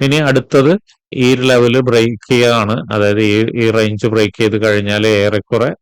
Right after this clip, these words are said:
ഈ, ഈ ഒരു ഏരിയ വരെ നമുക്ക് എക്സ്പെക്ട് ചെയ്യാവുന്നതാണ്. ഈ ഒരു ഏരിയയിൽ വന്നതിന് ശേഷം ഒന്ന് താഴോട്ടേക്ക് ഇറങ്ങാം, അല്ലെങ്കിൽ കുറച്ചുകൂടി മുകളിലോട്ട് പോയിട്ട് ഈ ഇവിടെ നിന്നോ ഒരുപക്ഷെ താഴോട്ടേക്ക് ഇറങ്ങാനുള്ള ഒരു സാധ്യത കാണുന്നുണ്ട്.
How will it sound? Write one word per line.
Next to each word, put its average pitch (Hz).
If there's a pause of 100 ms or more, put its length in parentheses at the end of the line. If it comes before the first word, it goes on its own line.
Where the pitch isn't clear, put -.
(140)
ഈ, 117 (400)
ഈ 110
ഒരു 110
ഏരിയ 107
വരെ 104
നമുക്ക് 104
എക്സ്പെക്ട് 104
ചെയ്യാവുന്നതാണ്. 98
ഈ 95
ഒരു 101
ഏരിയയിൽ 101
വന്നതിന് 101
ശേഷം 104 (640)
ഒന്ന് 131
താഴോട്ടേക്ക് 113
ഇറങ്ങാം, 113
അല്ലെങ്കിൽ 104
കുറച്ചുകൂടി 107
മുകളിലോട്ട് 104
പോയിട്ട് 104
ഈ 160
ഇവിടെ 101
നിന്നോ 107
ഒരുപക്ഷെ 107
താഴോട്ടേക്ക് 98
ഇറങ്ങാനുള്ള 98
ഒരു 104
സാധ്യത 95 (200)
കാണുന്നുണ്ട്. 95